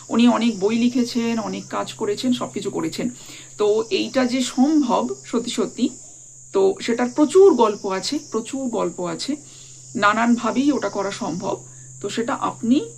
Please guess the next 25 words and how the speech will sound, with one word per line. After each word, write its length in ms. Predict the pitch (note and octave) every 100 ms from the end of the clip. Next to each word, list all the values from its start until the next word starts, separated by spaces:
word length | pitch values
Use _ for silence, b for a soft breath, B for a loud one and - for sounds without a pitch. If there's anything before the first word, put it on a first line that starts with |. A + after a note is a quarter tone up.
| - -
ইতিবাচকতার 800 | A#3 B3 D#4+ C#4+ B3 A3+ G3 G3
মধ্যে 280 | G3 E3 G3
চলে 280 | F3+ F3 E3
আসুন। 380 | D#3 - E3+ - B B B B B
আর 280 | - F#3 F#3 - -
যেহেতু 360 | F#3+ A#3 B3 D4+
সবটাই 520 | C#4 A#3+ - D#4 D#4
জানবেন, 360 | C#4 C4 D4
সত্যি 300 | D4 C4+ B3
সত্যিই 500 | C4 D4+ - E4 E4
সবটা 380 | D#4+ A#3+ - B3+
এনার্জি, 600 | B3 A#3 B3 C4 F3+ F3 B B B -
এই 440 | A3+ A#3+ B3+ B3+ - -
পুরো 300 | - B3+ C#4 F#3
বডিও 420 | G#3 G#3+ C4+ D#4
শুধু 340 | - D4 E4
ফ্রিকোয়েন্সি 680 | E4 B3+ B3 C4 C4 B3 C4
আর 100 | C4
এনার্জি 420 | A#3 A3+ G3 A#3
আর 120 | A#3
ভাইব্রেশন, 500 | G3+ F3+ F3 F#3 G3
সবই 300 | - A3 A#3+
শুধু 200 | B3+ C#4
স্পন্দিত 500 | C#4+ - A#3 A3+ B3
হচ্ছে। 440 | A#3 - - E3+